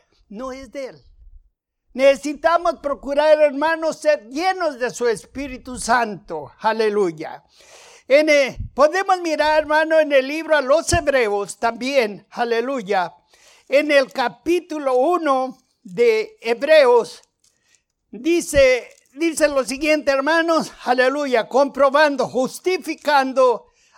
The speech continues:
aleluya, que Él es el mismo de ayer y por hoy". ¿Y cómo? Aleluya. Hablan, habla de Él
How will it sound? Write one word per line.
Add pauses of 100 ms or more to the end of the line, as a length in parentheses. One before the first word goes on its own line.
aleluya,
que
Él
es
el
mismo
de
ayer
y
por
hoy".
¿Y
cómo?
Aleluya. (540)
Hablan, (1400)
habla
de
Él